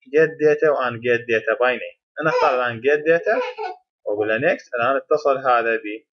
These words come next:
get data. الآن كيف أعرضها في ريبورت؟ أدرج ريبورت فيو وأجعلها تتصل إيش؟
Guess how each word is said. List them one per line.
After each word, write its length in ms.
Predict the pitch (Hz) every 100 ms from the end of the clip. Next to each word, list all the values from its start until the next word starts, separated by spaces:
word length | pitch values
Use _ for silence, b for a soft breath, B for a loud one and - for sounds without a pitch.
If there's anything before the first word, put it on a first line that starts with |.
| _ -
get 140 | 113 165 147
data. 300 | - - _ _ _ _ _ 359 - _ _ _ _ _ _ B B _
الآن 140 | 151 170
كيف 200 | 202 175
أعرضها 420 | 151 135 127 107
في 140 | 107 98
ريبورت؟ 460 | 151 175 226 285 - _ _ _ _ -
أدرج 580 | 151 135 131 123 107 95
ريبورت 500 | 117 147 208 330 - _ _ _ _ _ _ _ _ -
فيو 460 | 135 139 196 415 _ _ _ _ _ _ _ _ _ _ _ _ _ _ _
وأجعلها 760 | 202 190 175 180 180 170 - -
تتصل 500 | 170 - 165 160 -
إيش؟ 500 | 160 170 - -